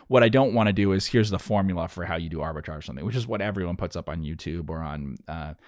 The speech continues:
websites or whatever, is, like, you know, take, like, Ben Graham's formula or something, and here's how you're supposed to plug it in, or here's how you're supposed to do a D C F or something. Instead, take a real situation and show you the good parts and bad parts and what are the risks and the, the, um, uh,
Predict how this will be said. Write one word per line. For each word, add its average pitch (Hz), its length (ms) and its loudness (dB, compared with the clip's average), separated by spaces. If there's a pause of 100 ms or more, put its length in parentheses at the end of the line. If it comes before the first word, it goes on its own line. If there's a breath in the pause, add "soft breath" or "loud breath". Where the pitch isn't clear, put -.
(260 loud breath)
websites 92 440 0
or 90 60 0
whatever, 85 300 0
is, 87 180 -4
like, 80 180 -2
you 87 60 -2
know, 85 80 0
take, 92 180 -2
like, 87 160 -4
Ben 87 160 0
Graham's 82 320 -6
formula 82 380 -6
or 85 40 -10
something, 73 280 -8
and 76 80 -6
here's 82 160 -6
how 87 60 -6
you're 73 100 -6
supposed 78 160 -8
to - 80 -12
plug 85 240 -4
it 78 100 -4
in, 82 160 -2
or 80 60 -2
here's 95 220 0
how 92 60 -4
you're 82 120 -6
supposed 85 240 -10
to 82 80 -10
do 82 140 -8
a 82 40 -8
D 78 180 -10
C 78 220 -8
F 73 220 -8
or 69 60 -8
something. 80 440 -8 (300 loud breath)
Instead, 113 300 2
take 110 180 0
a 107 60 0
real 101 320 0
situation 92 580 -6
and 85 100 -8
show 87 160 -6
you 87 140 -4
the 85 140 -4
good 85 240 -2
parts 80 340 0
and 90 180 0
bad 82 240 -2
parts 85 360 -8
and 87 100 -6
what 85 140 -6
are 82 80 -8
the 80 100 -10
risks 78 380 -10
and 82 140 -6
the, 78 200 -8 (640 soft breath)
the, 85 220 -4
um, 76 420 -6 (880)
uh, 71 260 -4